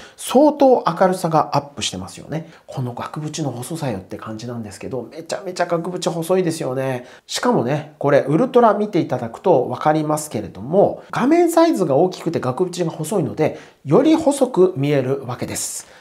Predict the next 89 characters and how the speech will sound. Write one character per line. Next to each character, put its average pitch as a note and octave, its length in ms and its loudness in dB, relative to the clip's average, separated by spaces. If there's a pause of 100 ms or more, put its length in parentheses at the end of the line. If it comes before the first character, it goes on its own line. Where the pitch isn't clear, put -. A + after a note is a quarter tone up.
(140)
ち - 60 -8
ょ F3 40 2
っ E3+ 40 -4
と A2+ 100 -8
ね、 G#2 80 -6
デ G2+ 140 -10
ザ D#3+ 120 -2
イ D#3 60 0
ン G#2+ 60 -2
も E2 80 -6
見 F#2+ 100 -10
て - 80 -14
い - 40 -16
き - 100 -14
ま - 80 -14
し - 80 -12
ょ - 80 -14
う - 20 -
か。 - 220 -8 (460)
こ C3 120 -8
の B2 120 -6
デ B2 160 -6
ザ G3 200 2
イ F3+ 40 4
ン B2+ 260 0
に D3 200 4
僕 A#2+ 280 -6
ち - 100 -8
ょ - 20 -6
っ C3 40 -10
と G#2+ 180 -10
や G#2+ 160 -8
ら C3+ 100 0
れ C3+ 140 0
て C3+ 140 -4
る B2+ 120 -4
ん A#2+ 140 -4
で F#2+ 80 -12
す A#2 160 -12
が、 B2 260 0
ま F3+ 240 4
あ、 D3+ 40 4
あ D#3 40 4
の、 E3 140 4
無 D3 100 -2
印 G#4 400 2
は A#2 140 2
ね、 E3+ 240 2
一 B2+ 120 -2
般 E3+ 340 2
的 D#3+ 200 2
な E3 200 6
こ C3+ 120 -2
れ C#3+ 80 2
ま D3+ 140 4
で C3+ 100 0
の A2 80 -4
ス B2 140 -10
マ A#2+ 80 -6
ホ B2+ 100 -8
に A2+ 140 -6
近 C#4+ 320 2
い - 100 -6 (300)
よ C#3+ 180 2
う A#2+ 40 -2
な D3 120 0
デ A#2 100 -2
ザ C3+ 140 2
イ A2+ 60 0
ン。 - 60 -6
そ - 120 2
れ A3+ 80 6
で F#4 60 4
も D4 100 6
ね、 C#3+ 260 4
か F3+ 120 2
な D#3 80 6
り - 80 0
か - 80 -8
っ - 100 -14
こ B2+ 100 0
い A#2+ 40 0
い A#2 40 -4
で F2+ 80 -10
す - 80 -14
け - 100 -12
れ - 60 -14
ど G2 60 -12
も、 D3+ 300 4